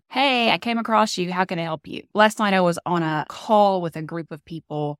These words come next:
and they were talking about developing an event, and they were working toward it in twenty twenty-five. And I hopped in and I'm like, "What about twenty twenty-four?" And they were like, "It'll take that long to develop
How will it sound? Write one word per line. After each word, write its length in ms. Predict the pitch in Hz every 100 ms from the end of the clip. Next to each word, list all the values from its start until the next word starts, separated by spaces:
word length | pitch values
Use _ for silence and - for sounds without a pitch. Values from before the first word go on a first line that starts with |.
| -
and 380 | 202 180 175 175
they 120 | 185
were 140 | 180
talking 540 | 180 - 190 - 208 175
about 420 | 151 160 160 156
developing 800 | 160 147 160 160 165 165 160 151
an 100 | 143
event, 640 | 135 131 127 - - - _
and 640 | 196 185 175 165 160 151
they 300 | 156 - 175
were 200 | 175 175
working 540 | 151 175 175 190 175 160
toward 400 | - 170 170 160
it 320 | 156 156 - _
in 560 | 156 156 151 147 147 156
twenty 400 | - - 180 170
twenty-five. 720 | 165 156 156 151 98 64 - - _ 214
And 400 | 208 202 190 - -
I 180 | 185 285
hopped 320 | 311 240 220
in 140 | 220 208
and 100 | 214
I'm 140 | 208
like, 180 | 208 202 -
"What 320 | 185 220 294
about 240 | 269 240
twenty 300 | - 233 226
twenty-four?" 500 | 214 214 185 - - _ 226
And 440 | 226 214 202 156 _ -
they 120 | 226
were 60 |
like, 120 | 226 220
"It'll 180 | 190 180
take 280 | 220 214
that 180 | 214 -
long 220 | 185 180 170
to 80 |
develop 440 | 170 170 165 165